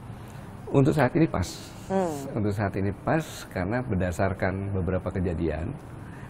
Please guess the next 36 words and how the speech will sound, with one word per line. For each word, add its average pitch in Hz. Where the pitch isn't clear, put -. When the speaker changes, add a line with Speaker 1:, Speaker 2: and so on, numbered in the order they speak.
Speaker 1:
bukan 120
semua 113
kapal 101
ya, 65
saya -
Speaker 2:
Ya. 87
Speaker 1:
koreksi, 80
Speaker 2:
Ya. -
Speaker 1:
hanya 104
kapal 104
tongkang 98
Speaker 2:
Oh. 160
Speaker 1:
yang 92
ditarik 87
oleh 92
takbut, 82
itulah 131
yang 117
tidak, 73
tidak 80
boleh. 80
Speaker 2:
Hmm. -
Speaker 1:
Tapi 113
kalau 123
kapal 104
batu 92
bara 95
dengan 90
kapal 85
besar, 78
Speaker 2:
Hmm. 175
Speaker 1:
kecepatan 87
tinggi, 107
nggak 85
ada 76
masalah. 78